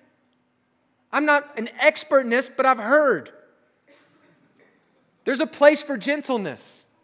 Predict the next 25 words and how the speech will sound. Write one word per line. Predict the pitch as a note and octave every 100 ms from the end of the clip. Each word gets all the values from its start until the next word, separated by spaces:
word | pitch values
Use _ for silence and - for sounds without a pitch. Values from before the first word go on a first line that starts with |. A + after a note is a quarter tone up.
| _ _ _ _ _ _ _ _ _ _ _ _ _ _ _ _ _ _ _ _ -
Do, | B3+ B3+ _
do | F#3+ B3+
not | D4 D4
love | C#4 D#4+ D#4+
people | C#4 C#4 A3+
well. | G#3 F3 A#2 - - _ _ _ -
Just | C#4 -
give | E4
them | D4 C#4+
info | D4+ D#4 - A#3+ F#3 - - -
and | G3+
not | B3+ C#4+ -
your | C4+
life. | C4+ D#4+ A3+ - - - _ _ _ _ _ _ _ _ _ _ _ _ _ -
Attend | - D4+ C#4+
church | - D#4 D#4
services, | - C4+ A3 A#3 G3
but | F3+
don't | A#3+ D4
actually | D4+ D4
give | F3+ C4 C#4+ - - _
your | G#3+ A#3
life | G#3+ B3+ D4+ -
to | A#3+
people. | - F#3+ - A2+